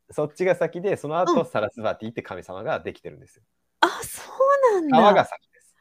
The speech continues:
Speaker 2: そういうこと？
Speaker 1: はい。
Speaker 2: そういう川が実際にあるってことですね。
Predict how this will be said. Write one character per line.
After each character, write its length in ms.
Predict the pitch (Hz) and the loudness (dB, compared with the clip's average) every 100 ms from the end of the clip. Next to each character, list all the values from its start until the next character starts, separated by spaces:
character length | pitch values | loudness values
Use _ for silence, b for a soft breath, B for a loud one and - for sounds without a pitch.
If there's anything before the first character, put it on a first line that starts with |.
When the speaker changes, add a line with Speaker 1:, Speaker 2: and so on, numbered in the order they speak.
| _ _ _ _ | _ _ _ _
Speaker 2:
そ 200 | - 415 | 0 8
う 180 | 440 480 | 10 12
い 100 | 508 | 10
う 40 | |
こ 160 | 494 508 480 453 554 _ _ _ _ _ | 8 2 4 2 2 _ _ _ _ _
と？ 60 | 95 | -14
Speaker 1:
は 100 | 90 | -14
い。 80 | - | -18
Speaker 2:
そ 180 | - 392 | 0 4
う 20 | |
い 40 | 415 | 4
う 60 | |
川 180 | 403 403 | 4 4
が 100 | 311 | 4
実 220 | 240 240 | 0 -4
際 140 | 294 285 | -6 -6
に 100 | 269 | -4
あ 100 | 302 | -4
る 100 | 220 | -4
っ 20 | |
て 180 | 190 190 | -8 -16
こ 100 | 196 | -16
と 100 | - | -18
で 60 | |
す 120 | - 180 | -16 -16
ね。 180 | 214 | -18